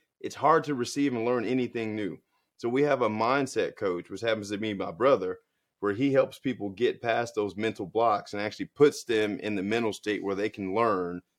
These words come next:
and get past their own, um, issues that are holding them back.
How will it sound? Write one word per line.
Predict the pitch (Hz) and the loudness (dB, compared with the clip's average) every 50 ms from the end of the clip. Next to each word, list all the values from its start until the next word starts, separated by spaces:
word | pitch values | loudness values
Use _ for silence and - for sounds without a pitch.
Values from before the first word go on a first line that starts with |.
| _ - | _ -10
and | 92 95 90 | -10 -6 -2
get | 110 98 - - | -2 -2 -2 -2
past | - 107 98 101 98 - - | -2 -2 -2 -2 -2 -4 -4
their | 95 90 92 | -4 -2 -2
own, | 95 92 90 90 95 92 - - | -2 -2 -4 -4 -6 -6 -4 -4
um, | 98 92 90 90 90 90 87 - _ | -4 -4 -4 -6 -8 -10 -12 -14 _
issues | - 113 110 - - 92 87 | -8 -8 -8 -8 -10 -10 -8
that | 85 87 82 | -8 -8 -8
are | 90 | -6
holding | 95 101 92 87 | -6 -6 -6 -6
them | 87 87 | -10 -10
back. | 82 92 95 90 | -8 -6 -6 -6